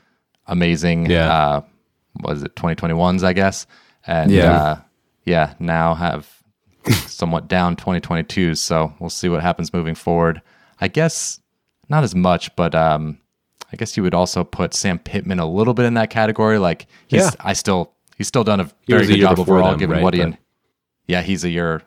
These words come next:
Speaker 1: he's been a year longer than them. Okay.
Speaker 2: Yeah,
Speaker 1: But
Speaker 2: yeah. But still,
Speaker 3: Still the
Speaker 2: I see
Speaker 3: same
Speaker 2: what you
Speaker 3: kind
Speaker 2: mean.
Speaker 3: of storyline.
Speaker 2: Yeah.
Speaker 1: Yeah.
Speaker 2: Yeah.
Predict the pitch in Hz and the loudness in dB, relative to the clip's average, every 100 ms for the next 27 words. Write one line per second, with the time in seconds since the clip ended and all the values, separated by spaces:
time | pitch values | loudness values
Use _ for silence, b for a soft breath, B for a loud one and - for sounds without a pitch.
0 | _ 92 82 87 80 85 87 85 82 85 | _ -8 -4 -4 -4 -6 -4 -2 0 0
1 | 85 87 90 90 92 _ - 76 - 78 | -2 -2 -2 -2 -4 _ -12 -8 -6 -4
2 | 104 90 76 73 _ _ 82 80 73 71 | 0 2 2 -2 _ _ -6 -4 -6 -10
3 | _ _ _ - 113 - 101 85 85 107 | _ _ _ -2 -2 0 2 2 2 2
4 | 92 - 90 82 - 92 82 82 85 85 | 0 0 0 0 -2 0 0 0 -2 -4
5 | 92 92 82 78 78 _ 90 82 80 85 | 0 2 4 2 0 _ 0 2 2 0
6 | 80 | -2